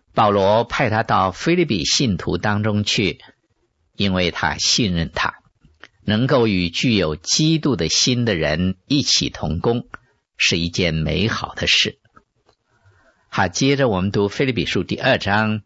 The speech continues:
第二十一节：“别人都求自己的事，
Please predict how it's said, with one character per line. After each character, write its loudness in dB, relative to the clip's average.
第 -2
二 2
十 -2
一 0
节 -2
：“别 4
人 0
都 0
求 -2
自 -4
己 -4
的 -2
事， -2